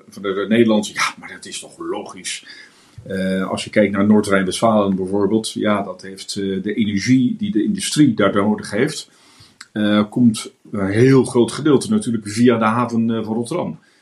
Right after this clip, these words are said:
Eh, via pijpleidingen, schepen, et cetera, et cetera.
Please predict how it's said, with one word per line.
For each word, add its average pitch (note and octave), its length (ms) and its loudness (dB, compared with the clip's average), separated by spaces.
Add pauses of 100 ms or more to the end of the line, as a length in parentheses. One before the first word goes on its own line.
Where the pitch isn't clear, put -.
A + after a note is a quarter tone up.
(240)
Eh, F#2+ 400 -6
via G#2 180 -2
pijpleidingen, G#2+ 800 0
schepen, G2+ 480 -4
et G2+ 120 -10
cetera, G2 300 -6
et G#2 80 -12
cetera. - 320 -8